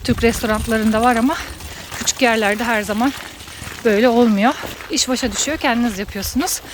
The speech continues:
Ama daha keyifli oluyor. Hem de çocuklara aktivite oluyor. Ailecek. Onu da bir küçük çekerim size. Evet, ailecek bu akşamki iftar yemeğine hazırlanıyoruz. Ata bize lahmacun açıyor.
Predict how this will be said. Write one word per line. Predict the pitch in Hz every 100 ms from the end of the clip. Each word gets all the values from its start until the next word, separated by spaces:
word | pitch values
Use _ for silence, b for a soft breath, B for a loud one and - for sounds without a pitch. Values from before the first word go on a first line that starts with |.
| B -
Ama | 339 349
daha | 339
keyifli | - 262 - 233
oluyor. | 220 262
Hem | 269
de | 262
çocuklara | 262 240 - 262
aktivite | 262 262 254 262
oluyor. | 269 190 185 240 - B B B B B -
Ailecek. | 233 226 202 185 285 - B B B B B B - 262
Onu | 262
da | 240
bir |
küçük | 247 - 294 - -
çekerim | - 240 226 202
size. | - 180 196 - - -
Evet, | 208
ailecek | - 214 220 226 240 254
bu | 226
akşamki | 220 214 220 220 226
iftar | 214 220
yemeğine | 214 208 202 214
hazırlanıyoruz. | 214 190 185 175 175 175 180 302 - B B -
Ata | 214 294 233
bize | 214 277 381 B B B B -
lahmacun | 226 247 285 302 302 311 480 427
açıyor. | - 254 185 160